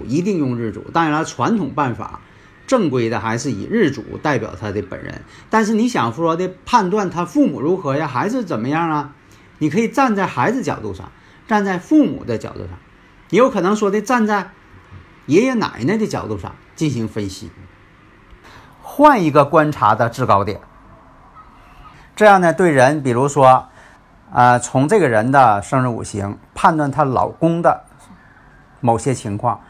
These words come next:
或者判断他妻子的某些情况，这也是一种方法，但呢，这是一种新方法，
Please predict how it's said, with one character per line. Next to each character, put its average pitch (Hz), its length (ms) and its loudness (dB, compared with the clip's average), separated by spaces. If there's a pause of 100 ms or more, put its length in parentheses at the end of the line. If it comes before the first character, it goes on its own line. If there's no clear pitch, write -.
(180)
或 185 100 2
者 135 120 4
判 175 340 2
断 156 180 0
他 147 200 0
妻 240 400 -2
子 143 160 -8
的 107 160 0
某 110 340 -2
些 117 180 -4
情 104 200 -12
况， 107 200 -8 (680)
这 254 120 6
也 135 160 2
是 180 160 -2
一 202 120 0
种 143 120 -4
方 139 320 4
法， - 180 -10 (420)
但 175 200 6
呢， 139 120 0
这 156 160 -2
是 120 680 2 (420)
一 180 100 0
种 123 140 -2
新 160 280 0
方 110 240 0
法， - 180 -10